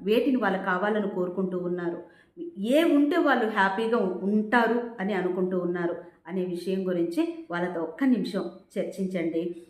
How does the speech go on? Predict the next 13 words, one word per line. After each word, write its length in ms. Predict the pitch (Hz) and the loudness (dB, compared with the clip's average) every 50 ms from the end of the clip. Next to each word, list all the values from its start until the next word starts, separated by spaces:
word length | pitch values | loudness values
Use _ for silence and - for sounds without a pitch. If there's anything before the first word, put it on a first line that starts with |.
| _ _ _ 180 | _ _ _ -12
వాళ్ళు 180 | 180 175 175 170 175 185 | -8 -6 -6 -6 -6 -4
హ్యాపీగా 540 | 190 185 202 196 - 262 247 233 254 254 254 | -2 0 0 0 0 0 2 2 2 0 0
ఫీల్ 200 | 240 208 196 208 | -2 -2 -2 0
అవుతారు. 560 | 208 - - 208 185 165 165 165 165 - - - - - _ - | 0 0 0 -2 -2 0 -2 -2 -2 -4 -8 -12 -16 -18 _ -4
వచ్చి 260 | - 247 - - 370 | -2 -2 0 2 2
మనతో 340 | 294 233 202 214 233 - 247 | 2 2 2 0 -2 -2 0
ఒక 200 | 220 214 - 196 | -2 0 0 -2
టెన్ 280 | 190 - 185 185 190 185 | -2 0 2 2 2 2
డేస్ 260 | 190 208 240 - 214 | 2 2 0 0 -4
ఉన్నా 260 | 185 175 185 196 196 | -4 0 0 0 0
కూడా 480 | 196 - 185 175 165 156 160 170 170 - - - - - | 0 0 -2 -2 -2 -2 -2 -4 -6 -10 -14 -16 -8 -6
మళ్ళీ 300 | 202 214 254 320 370 - | -4 -2 2 4 4 4
వెళ్ళేటప్పుడు 800 | 214 196 190 208 247 254 247 254 220 - - 190 190 180 175 - | 4 2 2 2 2 2 2 2 -2 -2 -2 -2 -2 -2 -2 -4